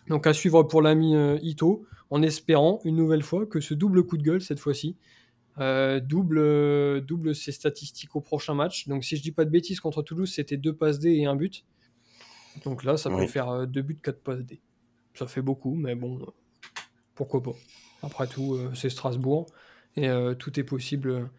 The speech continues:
Speaker 1: face à nos amis, euh, alsaciens qui luttent encore, euh, pour le maintien. On va donc passer, euh, sur ce match, euh, face à Strasbourg, euh, un, un match où Reims va forcément devoir, euh, réagir après des prestations, euh, mitigées.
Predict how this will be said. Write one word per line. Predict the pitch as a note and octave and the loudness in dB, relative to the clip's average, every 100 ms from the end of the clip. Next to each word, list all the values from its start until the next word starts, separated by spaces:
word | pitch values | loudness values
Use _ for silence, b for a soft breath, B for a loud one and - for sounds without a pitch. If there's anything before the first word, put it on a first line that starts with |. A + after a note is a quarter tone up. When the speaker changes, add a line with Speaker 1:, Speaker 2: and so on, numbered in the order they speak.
| b b _ | b b _
Speaker 1:
face | C3+ B2 | -8 -4
à | C3 | -2
nos | C3+ C3 | -2 0
amis, | C3+ C#3+ C#3+ | 0 2 2
euh, | C3+ | 2
alsaciens | C#3 C3+ C#3 D#3 | 2 2 0 -2
qui | D3+ D3+ | -4 -2
luttent | C#3+ D3 | -2 0
encore, | C#3 D3+ D3 B2+ B2+ b b b b _ | -2 0 0 0 -4 b b b b _
euh, | C#3+ C3+ | -4 -2
pour | D#3 | 2
le | D#3 | 4
maintien. | D3+ D#3 C#3 C3+ _ b b b b | 4 2 -2 -10 _ b b b b
On | C#3+ | 0
va | D#3+ | 4
donc | F3+ G#3 | 6 4
passer, | G#3+ G3 A#3 | 4 2 4
euh, | G#3 F3+ F3 | 6 6 4
sur | E3+ F3+ | 2 -2
ce | - | 0
match, | F#3 F#3 F#3 E3 | 2 2 2 2
euh, | D#3+ D3+ D3 | 2 2 0
face | D#3+ D3 | -2 -4
à | D3 | -6
Strasbourg, | - - E3 D3+ G#3 C4 D#3+ | -6 -4 -2 0 0 0 -2
euh, | C#3 C#3 C#3+ C#3+ D3 - D3 | -2 -2 -2 -4 -6 -10 -4
un, | D3 C#3+ C#3+ C#3+ C#3+ C3 b b b b - | -2 0 -2 -2 -2 -6 b b b b -4
un | D3 | 2
match | F3+ G3 - | 4 2 0
où | E3+ | 0
Reims | F#3 D#3 | 2 0
va | E3 | -2
forcément | F3+ - F3+ F3+ | -2 -2 0 0
devoir, | E3+ D#3+ E3 D3 | 0 -2 -2 -2
euh, | D3+ | -2
réagir | D3+ D#3+ D#3 G#3 G3 | -2 0 0 -2 -2
après | - D3+ | -4 -4
des | D3 | -4
prestations, | - D3+ - D#3 D3+ E3 D#3 | -4 -8 -4 -4 -4 -4 -2
euh, | D3 | -2
mitigées. | D#3+ D#3 E3+ F3+ B3 | -2 -4 -2 0 -2